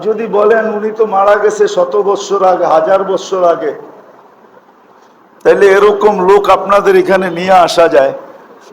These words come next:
যিনি এখনো মনে হয় জীবিত আছেন আমার ধারণা অনুযায়ী,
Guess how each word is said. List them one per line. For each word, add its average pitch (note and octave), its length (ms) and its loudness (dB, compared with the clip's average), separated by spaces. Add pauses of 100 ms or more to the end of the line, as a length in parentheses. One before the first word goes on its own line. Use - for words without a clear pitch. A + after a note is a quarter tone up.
(1700)
যিনি F#3 280 -8
এখনো F#3 520 -2
মনে F3+ 260 -2
হয় F3+ 220 0
জীবিত E3+ 420 -10
আছেন D#3+ 440 0
আমার D#3 340 -2
ধারণা D#3+ 400 -2
অনুযায়ী, C#3+ 520 -4